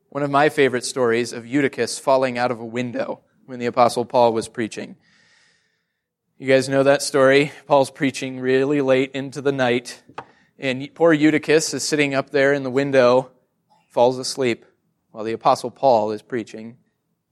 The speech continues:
falls three stories down to the ground. And what happens next is this whirlwind of things. Paul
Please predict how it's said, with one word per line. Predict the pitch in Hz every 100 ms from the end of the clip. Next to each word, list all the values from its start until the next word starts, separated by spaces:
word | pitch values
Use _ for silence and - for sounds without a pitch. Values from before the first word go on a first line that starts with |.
| _
falls | - 123 120
three | - 156 165
stories | 160 165 147 135
down | 123 131 120
to |
the | 117
ground. | 113 123 117 113 - _ _ _ _ -
And | 170 180 185
what | 165 175
happens | 185 196 180
next | 160 175 - 147
is | 131
this | 151 139 -
whirlwind | 143 165 156 143 139 131
of | 131
things. | 156 143 123 139
Paul | 135 175 180 170 -